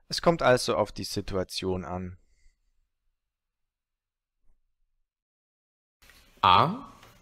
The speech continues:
Speaker 2: Die Präsentation hat Ihnen richtig gut gefallen. Ihre Partnerin oder Ihr Partner weiß sehr viel über Mode.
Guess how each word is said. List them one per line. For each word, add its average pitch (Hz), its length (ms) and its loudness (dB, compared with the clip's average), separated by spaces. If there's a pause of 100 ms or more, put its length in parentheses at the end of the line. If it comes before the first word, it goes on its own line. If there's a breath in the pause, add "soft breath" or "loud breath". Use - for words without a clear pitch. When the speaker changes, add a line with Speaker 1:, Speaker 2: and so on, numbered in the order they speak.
(120)
Speaker 2:
Die 123 80 0
Präsentation 135 840 2
hat 170 140 -2
Ihnen 123 260 4
richtig 165 460 -2
gut 160 200 -4
gefallen. 104 640 2 (720 loud breath)
Ihre 110 220 4
Partnerin 185 600 4
oder 127 120 0
Ihr 107 140 2
Partner 143 540 4
weiß 110 320 4
sehr 113 180 6
viel 135 260 0
über 127 260 0
Mode. 104 420 0